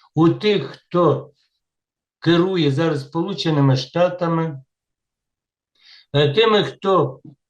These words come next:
в Росії чи в Китаї, і навіть у нас в уряді.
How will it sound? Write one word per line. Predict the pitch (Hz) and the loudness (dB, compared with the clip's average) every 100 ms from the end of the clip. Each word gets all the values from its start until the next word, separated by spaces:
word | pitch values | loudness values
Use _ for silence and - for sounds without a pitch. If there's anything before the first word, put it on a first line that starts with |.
| _ | _
в | 127 | -4
Росії | 147 170 - 202 196 147 | 0 0 -2 -6 -4 -4
чи | - 160 | -4 -4
в | 135 | -2
Китаї, | 143 135 147 180 185 180 165 139 - _ _ _ _ - | -2 -2 0 0 0 -2 -6 -6 -16 _ _ _ _ -2
і | 160 | 2
навіть | 185 190 190 185 | 2 2 0 -4
у | 190 | -6
нас | 202 196 131 143 | 0 0 0 -6
в | 151 | -4
уряді. | 170 147 113 - 90 | 0 0 -2 -8 -20